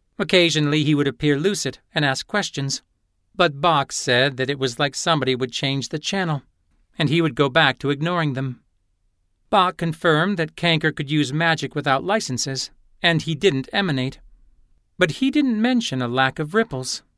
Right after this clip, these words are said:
Then again, he doesn't seem like he's all there anymore, after what Kanker did to him. From the sound of things, he was kind of cracked to begin with. But last I heard, he was in an asylum. Restrained,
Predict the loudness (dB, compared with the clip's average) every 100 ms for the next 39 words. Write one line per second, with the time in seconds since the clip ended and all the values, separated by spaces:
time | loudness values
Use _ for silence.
0 | _ _ _ _ 0 2 2 2 2 2
1 | -2 -2 0 0 -2 -4 -4 -2 0 -2
2 | -2 -4 0 0 0 0 0 0 0 -2
3 | -2 -4 _ _ _ _ -2 0 2 0
4 | -2 -2 -2 -2 -2 -4 -4 -4 -6 -6
5 | -8 _ _ _ _ _ _ 0 0 0
6 | 2 2 2 -2 -2 -2 0 0 -2 -6
7 | -8 -6 -4 -2 -2 -2 -6 0 2 2
8 | -4 -4 -2 -2 -2 -2 -4 -8 _ _
9 | _ _ _ _ _ _ -4 0 4 4
10 | 2 2 2 2 0 -2 -4 -8 -2 0
11 | 0 0 -2 -2 -2 -2 -2 -2 -4 -8
12 | _ _ _ _ _ _ _ -4 -2 0
13 | 2 2 0 -4